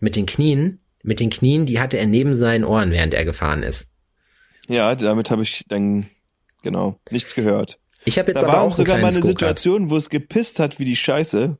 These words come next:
Speaker 1: Mhm.
Speaker 2: Und dann sind mir in dem Auto die Scheibenwischer verreckt.
Speaker 1: Ja.
Speaker 2: Ja.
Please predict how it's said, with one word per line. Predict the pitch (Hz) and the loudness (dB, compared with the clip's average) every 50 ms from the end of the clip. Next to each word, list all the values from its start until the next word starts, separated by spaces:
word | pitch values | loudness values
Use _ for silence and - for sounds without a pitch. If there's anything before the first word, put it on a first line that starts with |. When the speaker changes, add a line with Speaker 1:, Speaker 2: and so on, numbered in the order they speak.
| _ _ _ | _ _ _
Speaker 1:
Mhm. | 110 107 104 107 127 - - - _ _ _ - - - _ | 0 2 2 2 0 -2 -8 -16 _ _ _ -20 -20 -20 _
Speaker 2:
Und | - 127 | -4 -2
dann | 123 123 131 | -2 0 0
sind | 123 139 143 160 | -2 -2 -2 0
mir | 156 147 135 | 0 0 0
in | 135 135 127 | 0 0 0
dem | 127 127 123 127 | 0 0 0 -2
Auto | - - 127 139 160 - 143 127 127 143 147 - _ _ _ _ _ _ _ _ _ _ _ _ _ - - - | -4 -2 -2 -2 0 0 0 0 0 -2 -4 -6 _ _ _ _ _ _ _ _ _ _ _ _ _ -20 -12 -10
die | - 110 | -8 -4
Scheibenwischer | - 143 131 147 151 131 104 101 98 - 101 98 | 0 0 0 0 0 0 0 0 0 0 -2 -2
verreckt. | - 95 95 95 113 185 - - - - - _ _ - | -2 -2 0 0 -2 -2 -4 -8 -14 -18 -18 _ _ -4
Speaker 1:
Ja. | 107 104 104 95 - - _ _ _ _ _ _ _ _ _ _ _ _ _ _ _ - | -2 -2 -2 -4 -8 -14 _ _ _ _ _ _ _ _ _ _ _ _ _ _ _ -6
Speaker 2:
Ja. | 104 117 165 | -4 -4 -4